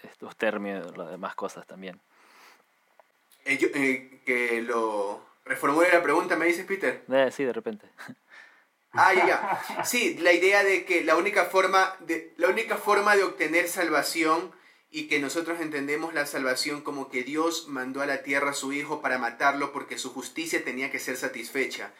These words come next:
Speaker 2: Entonces necesitaba sangre para, para poder salvar a la humanidad. Entonces, en lugar de nuestra sangre, sea la sangre de su propio hijo.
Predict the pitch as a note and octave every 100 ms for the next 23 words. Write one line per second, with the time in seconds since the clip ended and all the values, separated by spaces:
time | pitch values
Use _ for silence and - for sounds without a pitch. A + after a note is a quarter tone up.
0 | - - A#2+ C3 D3 C3+ C3 B2+ D3+ D3+
1 | C#3 - D3+ C3+ A2 G#2 G#2+ G#2 G2+ G2
2 | - - _ B2 A#2+ A#2+ A#2+ A#2+ B2 A#2+
3 | A#2 A#2+ A#2+ A#2 A2+ A2 A2+ A2 G2 -
4 | - - A#2 C3+ C3+ C#3+ C3 C3+ E3+ E3
5 | E3+ F3+ G3 E3+ - G3 G3 G3+ G3+ -
6 | - - - C3+ C3+ A#2+ - D3 C#3+ C#3+
7 | C#3+ C3 A#2+ B2 A#2+ B2+ B2 A#2 A#2 A2
8 | G#2 G2+